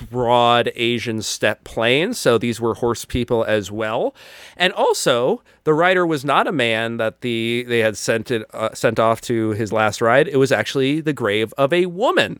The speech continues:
sent off on her last ride into the afterlife. So this is known as a Yanghai Cemetery, and it, the, we believe the, the grave dates back to between seven hundred twenty-seven and three hundred ninety-six B C.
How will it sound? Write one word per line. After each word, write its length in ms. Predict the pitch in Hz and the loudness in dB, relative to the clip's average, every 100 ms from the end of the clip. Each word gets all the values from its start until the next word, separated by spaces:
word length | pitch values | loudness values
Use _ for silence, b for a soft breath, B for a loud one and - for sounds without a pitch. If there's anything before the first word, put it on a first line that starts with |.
| - | -16
sent 320 | - - 107 113 | -4 -2 0 0
off 260 | 110 - | -2 0
on 120 | 143 | -2
her 500 | 151 165 262 254 135 | 0 2 4 4 2
last 420 | 117 120 113 107 - | 0 2 2 0 -2
ride 300 | 107 104 107 | -2 -2 -2
into 180 | 110 | -6
the 160 | 123 113 | -2 0
afterlife. 580 | 110 - 113 104 104 - B B B B B | 0 0 -2 -2 -4 -10 B B B B B
So 120 | - | 0
this 180 | 185 214 | 0 0
is 200 | 208 165 | -2 0
known 240 | 165 165 | 2 4
as 220 | 160 139 139 | 4 2 0
a 320 | 127 123 117 b b b - | 0 0 -2 b b b -14
Yanghai 880 | 127 135 147 196 185 143 117 107 104 | -2 2 2 2 -2 0 0 0 -2
Cemetery, 880 | - 107 101 - 98 95 101 127 131 | -4 -4 -4 -6 -4 -2 -2 -4 0
and 380 | 117 110 110 | 0 2 0
it, 180 | 113 113 | 0 -2
the, 300 | 110 113 107 104 | 2 4 4 4
we 120 | 117 | 0
believe 240 | 135 139 | 0 0
the, 120 | 120 107 - | -2 -6 -10
the 240 | - 107 101 | -2 -2 0
grave 260 | 123 120 | 0 2
dates 180 | 107 110 | 0 -2
back 280 | - 110 117 | 0 0 0
to 140 | - | -6
between 480 | 104 - 120 107 110 | -8 -6 -4 -4 -6
seven 260 | - 131 139 | 0 2 2
hundred 260 | 139 127 | 0 0
twenty-seven 560 | 113 120 113 131 123 139 | -2 -2 0 2 2 2
and 160 | 117 101 | -2 -2
three 160 | 123 | -4
hundred 200 | 127 120 | 0 0
ninety-six 840 | 107 104 113 113 - - 113 - | 0 -2 -2 -4 -2 0 0 -2
B 420 | - 101 123 117 104 | -12 -4 -2 0 -2
C. 640 | - - 151 120 117 | -2 0 2 2 0